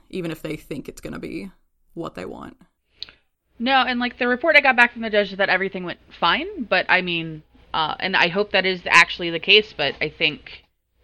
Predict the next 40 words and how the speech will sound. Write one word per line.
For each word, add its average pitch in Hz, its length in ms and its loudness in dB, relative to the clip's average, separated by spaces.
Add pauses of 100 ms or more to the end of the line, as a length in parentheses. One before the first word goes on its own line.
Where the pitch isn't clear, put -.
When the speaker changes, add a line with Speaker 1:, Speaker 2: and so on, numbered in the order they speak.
(140)
Speaker 2:
with, 156 260 2 (100)
there 170 140 2
is 165 180 0
a 175 60 -6
chance - 540 -4
that, 147 260 2 (120)
you 165 120 -6
know, 151 100 -4
judges 160 480 -2 (240)
jumping 156 380 -6
in, 170 200 -4
straight 175 240 -2
into 196 180 -6
this 160 240 -4
may 165 140 -6
not 160 220 0
recognize 165 580 -4
when 151 140 -12
things 143 280 -10 (260)
have 185 260 6
actually 160 340 0
gone 151 240 -6
wrong, 143 340 -2 (320)
if, 165 220 -4 (280)
you 165 140 -2
know, 135 120 -4
when 156 200 -4
it's 151 200 -4
a 147 80 -8
case 160 280 0
of 151 220 -4 (220)
something 226 320 2
is 214 100 2
definitely 196 320 2
wrong, 190 300 4
but 165 180 -4 (120)
it's - 280 -6
not 156 420 2
on 143 160 -4
fire, - 480 -6